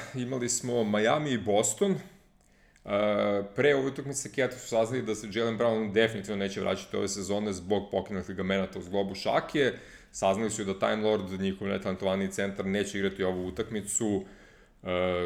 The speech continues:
ima takozvani turf toe i propustio je tipa pet od posljednjih šest utakmica dok, u, u finišu sezone. Nisu se predavali do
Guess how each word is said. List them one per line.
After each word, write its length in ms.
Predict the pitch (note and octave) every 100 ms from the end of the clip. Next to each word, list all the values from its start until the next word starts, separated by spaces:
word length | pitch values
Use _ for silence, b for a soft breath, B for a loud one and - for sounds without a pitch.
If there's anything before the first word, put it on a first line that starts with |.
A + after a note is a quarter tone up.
| F2+
ima 160 | F#2 F#2
takozvani 380 | F2+ G2 G2 G3
turf 220 | A3 -
toe 200 | - B2 C3+ B2 A2+
i 160 | A2 A2 - -
propustio 500 | G#2+ G2 A2 G2+ A2+
je 80 | G2
tipa 240 | G2+ G2+ F#2+ -
pet 240 | - G#2 G2+
od 60 | -
posljednjih 320 | G2 F#2 G2+
šest 220 | - F#2
utakmica 520 | F2+ - F2 E2+ - F2 E2+ F#2 F#2 F#2+ G2
dok, 220 | G2+ G2+ G2 -
u, 180 | A2+ G2+ -
u 120 | A2
finišu 380 | G2 A2+ F#2+ -
sezone. 420 | - F2+ G2+ D#3
Nisu 220 | C3 A#2+ -
se 120 | A2
predavali 760 | G2 F#2 G2 C3+ D#3+ D3 A#2+ B B B -
do 560 | G2+ G2 - C3 C3+